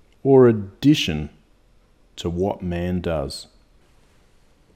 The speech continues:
We might pause with profit to consider the admirable wisdom of a principle of action which,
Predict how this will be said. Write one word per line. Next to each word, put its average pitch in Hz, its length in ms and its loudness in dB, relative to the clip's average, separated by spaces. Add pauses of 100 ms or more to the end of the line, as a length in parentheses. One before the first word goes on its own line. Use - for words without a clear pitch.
(120)
We 165 120 2
might 135 400 2
pause 101 500 2
with 101 260 -4
profit - 460 -8
to - 140 -10
consider 92 560 -4
the 87 180 -2
admirable 104 560 0
wisdom 87 540 -4
of 78 160 -8
a 80 80 -8
principle 104 640 -4
of 92 100 -4
action 82 500 -8
which, 123 480 -6